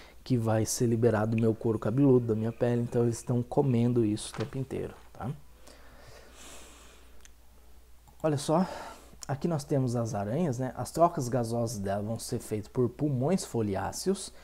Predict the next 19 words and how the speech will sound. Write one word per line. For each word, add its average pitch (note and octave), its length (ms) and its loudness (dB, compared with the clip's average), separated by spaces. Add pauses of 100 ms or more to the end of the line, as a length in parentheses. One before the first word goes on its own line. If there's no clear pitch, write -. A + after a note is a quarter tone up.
(200)
Então, C3 300 -2
seriam A2 600 -2
essas G#2+ 320 -6
estruturas A2+ 500 0
aqui G#2 200 -6
de A2 120 -6
pulmões G2+ 560 -2
primitivos. A2 840 -4 (760)
É, B2+ 420 -2 (260)
são F#3+ 220 4
parecidos F#3+ 380 0
com D#3+ 200 0
placas C3+ 560 2
empilhadas A2 760 0
em A#2+ 60 0
uma G#2 160 -4
câmara G2+ 320 -2
interna, F#2+ 580 -4
tá? C3 180 -2